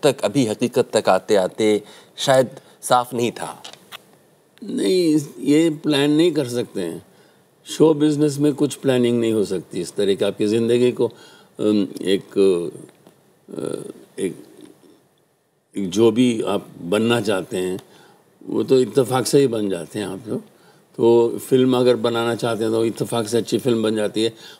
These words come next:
Speaker 2: मगर सबसे इम्पोर्टेंट बात ये होती है कि मेहनत करना और honestly काम, काम करना, और जिस हद तक एक समस्या को आप उठाते हैं,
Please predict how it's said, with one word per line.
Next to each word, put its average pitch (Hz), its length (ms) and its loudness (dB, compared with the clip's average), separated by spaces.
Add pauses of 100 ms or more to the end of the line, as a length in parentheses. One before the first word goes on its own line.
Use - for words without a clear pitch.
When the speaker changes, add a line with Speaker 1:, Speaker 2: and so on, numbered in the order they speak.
(120)
Speaker 2:
मगर 165 380 2 (480)
सबसे - 360 0 (1900)
इम्पोर्टेंट 135 720 0
बात 131 240 -2
ये 110 140 -4
होती 98 340 -4
है 117 120 0 (500)
कि 147 420 0
मेहनत 139 560 0 (500)
करना 78 340 -14 (1500)
और 113 80 -2
honestly 151 640 0
काम, 107 300 -6
काम 95 320 -8
करना, 85 480 -14 (1160)
और 113 380 0 (240)
जिस 156 400 0
हद 165 80 0 (140)
तक 170 160 0 (460)
एक 147 240 -2
समस्या 131 540 2
को 139 180 0
आप 123 180 0
उठाते 110 440 -2
हैं, 120 140 0